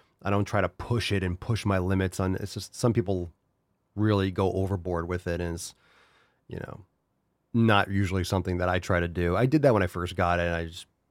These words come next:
I don't know. It's, it's just not something, I, it's more about the consistency and kinda activating for the day, and it's great. So I look forward to it.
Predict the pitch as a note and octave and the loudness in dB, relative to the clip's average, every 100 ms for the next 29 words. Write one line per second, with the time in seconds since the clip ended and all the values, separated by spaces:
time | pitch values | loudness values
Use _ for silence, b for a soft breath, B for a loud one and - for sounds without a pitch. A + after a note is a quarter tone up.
0 | _ _ _ _ _ _ _ _ _ _ | _ _ _ _ _ _ _ _ _ _
1 | _ _ - D#2+ A#1 - - F#2+ - G#2 | _ _ -6 -6 -6 -14 -10 -10 -6 -6
2 | - G2 F#2 F2+ F#2 E2+ F#2 G2 G#2 A2+ | -4 0 0 0 -4 -2 -6 -4 -6 -4
3 | A#2 C3 G#2+ G2+ G2+ F#2 - F#2+ F#2 F2+ | 4 4 6 2 2 -2 -2 -2 -2 -2
4 | F#2+ F2+ F2 F2+ F#2+ - _ _ _ _ | -2 -2 -2 -6 -8 -12 _ _ _ _
5 | - F#2 F#2+ F#2 G2 F#2 F2+ F2 F2+ F2 | -4 -4 -4 -4 -4 -2 -2 -4 -8 -4
6 | F2+ E2+ E2 - F2 - B B B B | -4 -4 -6 -4 -4 -4 B B B B
7 | B B _ _ _ - G2+ G#2+ - B2+ | B B _ _ _ -2 0 0 0 0
8 | D3 A#2 B2+ F#2 | 4 2 2 0